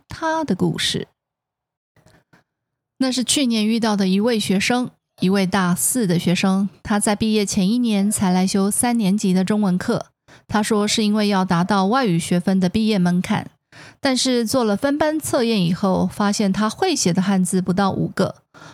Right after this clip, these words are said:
说话也习惯说英文，要求他说中文就很别扭，说不出几句，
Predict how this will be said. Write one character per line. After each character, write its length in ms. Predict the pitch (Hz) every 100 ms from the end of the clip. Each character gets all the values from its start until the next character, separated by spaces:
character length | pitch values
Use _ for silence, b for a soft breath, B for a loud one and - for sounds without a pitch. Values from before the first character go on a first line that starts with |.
| -
说 180 | 277
话 260 | 269 285 220
也 160 | 180 175
习 180 | -
惯 180 | 180 208
说 200 | 202 202
英 200 | 202 240
文， 360 | 240 185 202 240 b b b
要 140 | 320 349
求 160 | 226
他 180 | 226 226
说 180 | 233 220
中 200 | 220 226
文 240 | 196 185
就 160 | 190 233
很 200 | 196 175
别 180 | 208 226
扭， 300 | 175 - - _ _
说 180 | - 233
不 120 | 220
出 180 | 226 220
几 200 | 202 196
句， 340 | - 233 202